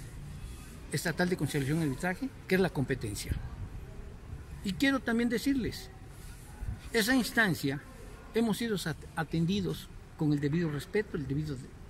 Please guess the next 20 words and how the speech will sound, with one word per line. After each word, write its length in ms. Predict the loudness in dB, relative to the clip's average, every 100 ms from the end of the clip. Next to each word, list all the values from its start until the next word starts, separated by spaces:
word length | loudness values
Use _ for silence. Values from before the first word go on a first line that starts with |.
| -2
decencia 400 | 0 2 2 0
y 20 |
todo, 220 | -4 -6 -6 -10 -12 0
al 160 | 0
cual, 260 | 4 4 4 0 -12 -12 -14 -14 -16 -14
pues, 160 | -8 0
la 80 | 2
presidencia 640 | 2 0 4 6 6 6
no 100 | 6
ha 40 |
acudido 420 | 6 4 4 4 4
porque 300 | 0 0 -2 0
dice 200 | 0 0
que 140 | 0 2
no 140 | 2
tiene 240 | 2 2 4
interés. 480 | 4 4 4 2 -2 -12 -12 -14 -6 0
El 100 | 2
señor 340 | 6 6 6
Corona 480 | 4 6 6 4